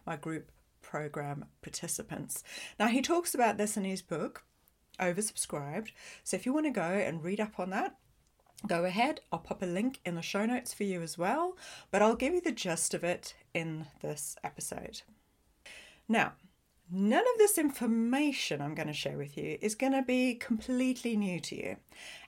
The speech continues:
In fact, you'll actually recognize a lot of the wording and phrases. What I'm hoping, though, is as I explain it, it may lift some of the murky blur you might have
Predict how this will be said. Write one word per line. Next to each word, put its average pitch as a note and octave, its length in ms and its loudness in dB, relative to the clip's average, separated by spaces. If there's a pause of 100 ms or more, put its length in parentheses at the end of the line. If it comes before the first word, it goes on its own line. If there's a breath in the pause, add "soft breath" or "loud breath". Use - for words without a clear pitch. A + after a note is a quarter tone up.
In C4+ 160 2
fact, C#4+ 580 -4
you'll A#3+ 320 0
actually D4 420 -2
recognize F3+ 760 -2 (160)
a F#3 60 0
lot F3+ 240 -2
of A#3+ 120 -4
the B3+ 80 0
wording F3+ 640 -2 (200)
and D#3+ 180 -6
phrases. D3 800 -4 (800 loud breath)
What A3+ 320 4
I'm G4+ 160 8
hoping, C#4 580 0
though, D3 340 -2 (100)
is G#3 440 4 (880)
as D#4+ 200 6
I F4 160 8
explain A3+ 760 2
it, G4 260 -2 (140)
it G#3+ 180 6
may A#3+ 300 2
lift G3+ 420 0
some F3+ 180 -2
of E3+ 60 -2
the E3+ 80 0
murky F3 480 -4
blur E3+ 680 0
you D#3 240 -4
might E3+ 380 -4
have D3+ 640 -4